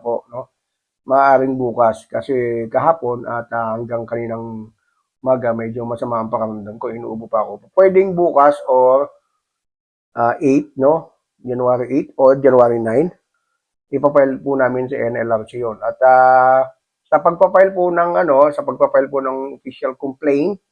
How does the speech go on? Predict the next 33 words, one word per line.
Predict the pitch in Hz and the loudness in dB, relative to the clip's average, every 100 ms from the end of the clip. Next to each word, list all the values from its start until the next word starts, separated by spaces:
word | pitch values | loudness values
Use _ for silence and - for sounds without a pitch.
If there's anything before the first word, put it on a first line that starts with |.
| _ _ _ _ _ _ _ _ | _ _ _ _ _ _ _ _
ah, | - 131 151 | -4 0 0
may | 202 | 2
option | 220 202 214 | 0 0 -4
po | 208 190 | -2 0
kayo | 175 170 185 | 2 2 0
na | 165 147 | 0 0
mag, | 143 139 135 131 | 0 -2 -2 -2
ah, | 135 131 127 127 139 | 2 4 4 2 0
attach | 151 147 - | 0 0 -2
ng | 147 | -4
pangalan | 139 135 127 127 | 0 0 0 -2
dun | 143 143 | -6 -6
kung | 165 156 | -6 -6
sino-sino | - 175 180 156 151 143 - | -4 -4 -4 -2 -2 -2 -2
pa | 127 | -4
po | 127 117 | -4 -2
ba | 127 131 - _ _ _ _ _ | -2 -2 -6 _ _ _ _ _
ang | 131 135 | -8 -4
nagko-complain. | 135 131 131 127 117 113 123 120 113 _ _ _ _ _ _ _ | -4 0 -2 -2 -6 -6 -8 -8 -10 _ _ _ _ _ _ _
Hindi | 147 165 | -2 0
ko | 180 180 | 0 2
naman | 180 175 | 2 0
po | 180 180 | -4 -2
pwedeng | 170 165 170 170 _ _ | -2 -2 -4 -6 _ _
ako | 147 151 | -2 2
lang | 147 143 - | 4 2 -2
ang | 131 131 | -6 -4
nag-complain. | 123 123 120 120 123 117 - _ _ _ _ _ _ | -6 -8 -12 -10 -10 -10 -14 _ _ _ _ _ _
Complain | 135 131 165 170 160 | -10 -2 0 0 4
by, | 147 156 208 220 - _ _ _ _ _ _ _ 120 | 6 6 4 0 -8 _ _ _ _ _ _ _ -6
ah, | 123 120 120 | -4 -4 -2
pangalan | 127 131 135 131 139 | 2 2 2 2 4
ko | 175 185 | 4 2